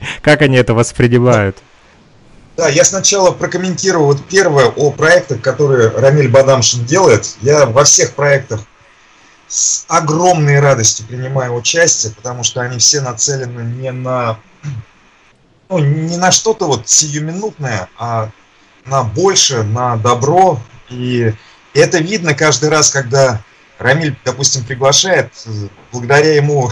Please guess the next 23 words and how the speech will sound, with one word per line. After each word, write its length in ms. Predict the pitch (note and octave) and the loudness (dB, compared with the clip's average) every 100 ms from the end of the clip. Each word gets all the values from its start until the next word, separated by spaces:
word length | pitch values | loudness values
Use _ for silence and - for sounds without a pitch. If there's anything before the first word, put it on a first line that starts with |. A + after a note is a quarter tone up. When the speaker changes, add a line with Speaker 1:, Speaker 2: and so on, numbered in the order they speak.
| - | -6
Speaker 2:
<laughs> 80 | A2+ | -2
вместе 400 | C#3 - - C3 | 2 2 2 -2
с 120 | F3 | -2
ним, 220 | F#3 D#3 | -4 -4
точнее, 540 | C3 C3 C#3+ C#3+ B2 | -4 -4 -4 -4 -6
даже 380 | F#2+ A#2 A2 G#2 - - | -4 -4 -4 -6 -10 -4
больше 280 | C3 A#2+ - | -4 -2 -6
того, 380 | A#2 A2 G2+ - - - - G#2+ | -4 -4 -4 -8 -20 -20 -18 -10
не 60 | G#2+ | -4
только 300 | E3+ D#3 C#3 | -2 -4 -4
благодаря, 520 | C3 A#2+ B2 A#2+ A2+ | -4 0 2 4 2
но 140 | A#2 | 0
и 60 | A#2+ | -2
вместе 480 | B2 C#3+ C#3 - A2 | -2 0 0 -2 -4
объехали 460 | A2+ C3+ C#3 A#2+ | -2 -6 -6 -6
всю 200 | A#2 - | -4 -4
республику. 760 | B2+ - - D#3 C#3 A2+ G#2+ F#2+ F#2 | -2 -4 -4 -6 -6 -6 -6 -6 -6
И 60 | A2 | -2
я 160 | C3+ | -2
просто 380 | - - - D3 | 0 -2 -2 -4
видел, 360 | B2 D3 A#2+ G2+ | -8 -6 -6 -6
как 260 | A#2+ A2 | -8 -8
ребята, 520 | B2 A#2 C3 - F#2+ | -8 -2 -2 -2 -10